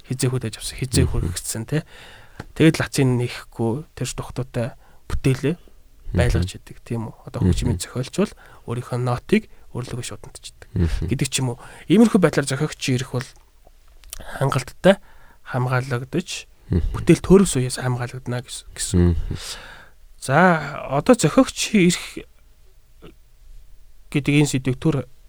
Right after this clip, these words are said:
Speaker 1: өндөрлөөд хоёлаа юу руу оръё?
Speaker 2: Мгм.
Speaker 1: Аж үйлдвэр
Speaker 2: Аж
Speaker 1: ирэх
Speaker 2: үйлдвэр.
Speaker 1: гэж юу юм бэ
Speaker 2: Мгм.
Speaker 1: гэж. Тэгэхээр оюуны өмчийн үндсэн хоёр салбарын нэг нь бол аж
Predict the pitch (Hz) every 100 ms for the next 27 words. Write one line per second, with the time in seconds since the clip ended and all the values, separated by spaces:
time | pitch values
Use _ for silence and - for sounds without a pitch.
0 | - - - 131 127 139 135 - 135 135
1 | 143 117 - 165 - - - - 90 82
2 | - - 151 - 302 233 220 143 131 -
3 | - 123 131 104 123 82 80 80 - -
4 | - - - - - - - - - -
5 | - - - - 165 160 202 226 190 175
6 | - 165 143 139 170 - 214 156 - 131
7 | - - - 151 185 - - - - -
8 | - - - - - - - - - -
9 | - - - 135 131 - 147 135 123 131
10 | 123 120